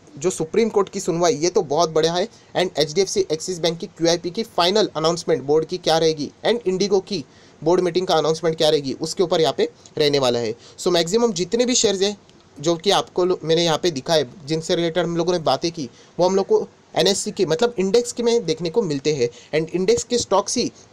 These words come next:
बाजार को ऊपर नीचे कर सकते हैं and इस इंडेक्स के स्टॉक में रिलायंस इंडस्ट्री का भी नाम है। So रिलायंस इंडस्ट्री फोर्टीन परसेंट, आप सभी लोगों को पता है, इंडेक्स में अभी फिलहाल वेटेज क्रिए-, लेता है।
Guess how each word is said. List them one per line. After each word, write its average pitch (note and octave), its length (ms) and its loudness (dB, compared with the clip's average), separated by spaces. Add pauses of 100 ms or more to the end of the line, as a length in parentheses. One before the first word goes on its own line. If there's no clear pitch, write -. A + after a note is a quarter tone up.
बाजार D#3 300 2
को G#3 180 2
ऊपर F3 280 0
नीचे F3+ 300 0 (240)
कर F3+ 120 4
सकते G#3+ 220 -2
हैं A#3+ 80 4
and F#3+ 80 0
इस - 140 -4 (200)
इंडेक्स G3 300 0
के A3+ 120 -2
स्टॉक - 300 -2
में G#3 160 2
रिलायंस F3+ 400 -2
इंडस्ट्री F3+ 300 -4
का G3 120 0
भी A3 120 0
नाम C#3+ 240 -2
है। A#2+ 180 -2 (400)
So F3+ 180 0
रिलायंस F#3 300 2
इंडस्ट्री G#3+ 320 0
फोर्टीन A3 440 0
परसेंट, F#3+ 400 0
आप D#3+ 120 0
सभी E3 200 -2
लोगों F3+ 120 -2
को E3+ 60 -8
पता F#3 180 -2
है, G3+ 100 -2 (300)
इंडेक्स F3 320 0
में F#3+ 80 2
अभी E3 200 2
फिलहाल E3 340 2 (480)
वेटेज D#3+ 360 2
क्रिए-, D#3+ 300 0 (200)
लेता D#3 240 2
है। F#3+ 180 -4